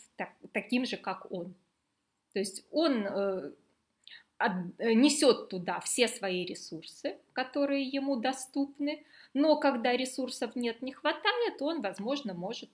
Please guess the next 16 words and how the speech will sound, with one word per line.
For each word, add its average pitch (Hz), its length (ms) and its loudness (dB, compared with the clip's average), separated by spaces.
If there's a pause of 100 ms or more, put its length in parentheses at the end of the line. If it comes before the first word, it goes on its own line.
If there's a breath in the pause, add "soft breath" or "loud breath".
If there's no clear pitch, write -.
там, 165 220 -16 (720 loud breath)
э, 190 280 -2
выпить 247 580 0
чи-, - 360 -6
чей-то 254 360 2
чужой 190 480 -4
алкоголь, 262 580 -2 (320 loud breath)
и 370 300 2
там 320 220 0
он 294 180 -2
получает, 247 760 -4 (120)
э, 190 180 -10
социальное 185 680 -2
поглаживание, 254 880 -4
признание, 233 840 -6
поддержку. 220 1000 -2